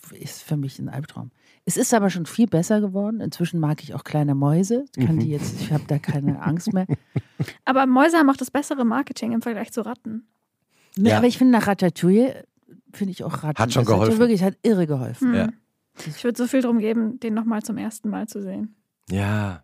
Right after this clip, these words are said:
Speaker 2: es ist, äh, also können wir da, ich versuche irgendwie nicht immer so zu viel von der Handlung zu erzählen, damit man sich den Film unbedingt anschaut. Ist auch jetzt, ich hab, wir haben ihn, glaub ich, auf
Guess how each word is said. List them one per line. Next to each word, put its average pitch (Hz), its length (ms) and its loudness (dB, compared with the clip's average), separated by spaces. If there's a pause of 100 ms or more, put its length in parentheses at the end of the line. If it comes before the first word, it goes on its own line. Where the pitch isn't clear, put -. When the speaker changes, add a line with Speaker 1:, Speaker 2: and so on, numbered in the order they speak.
Speaker 2:
es - 160 -6
ist, - 160 -4
äh, - 200 -10 (240)
also 104 320 0 (520)
können 107 160 -4
wir 110 40 0
da, 98 100 -8 (100)
ich - 140 -20
versuche 107 360 -4
irgendwie 104 460 -4
nicht 101 260 -6
immer 101 140 -2
so 98 140 -4 (480)
zu - 260 0
viel 123 280 0
von 110 160 0
der 95 120 2
Handlung 110 280 0
zu - 120 -4
erzählen, 92 340 -2
damit 90 200 -4
man 95 100 -2
sich 98 120 -16
den 95 140 -2
Film - 200 -2
unbedingt 82 320 -8
anschaut. 92 360 -10 (560)
Ist - 160 -14 (140)
auch 98 100 -2
jetzt, 95 240 -8
ich - 120 -10
hab, 98 80 -4 (200)
wir 92 100 -2
haben 90 100 -2
ihn, 95 60 -2
glaub 90 140 -4
ich, - 80 -8
auf - 220 -16